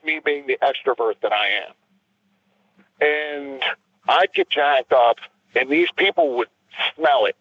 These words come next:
when I came out, and they'd get fired up.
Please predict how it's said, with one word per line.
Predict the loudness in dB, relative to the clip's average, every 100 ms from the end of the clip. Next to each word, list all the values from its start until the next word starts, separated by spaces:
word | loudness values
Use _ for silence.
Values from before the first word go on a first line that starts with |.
| _ _ _ _ _ -14 -12 -8 -10 -8 -2
when | 0 0
I | -2
came | -2 -2 0
out, | 0 0 -4 _ _ _ 0
and | 0 0 _ _ 0
they'd | 0 2
get | -2 0
fired | 2 4 4 2
up. | 0 -2